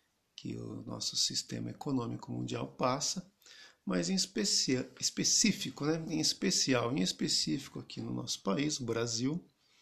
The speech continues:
esta habilidade tá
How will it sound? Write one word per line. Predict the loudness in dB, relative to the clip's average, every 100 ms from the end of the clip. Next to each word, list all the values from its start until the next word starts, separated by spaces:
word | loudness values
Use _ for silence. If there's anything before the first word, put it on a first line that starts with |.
| -20 -20 _ _ _ _ _ -6
esta | -4 -2 -2
habilidade | 0 0 0 0 0 0 -2 -2 -4 _ _ _ _ _ _ -8
tá | -4 0 2 2 0 -2 -6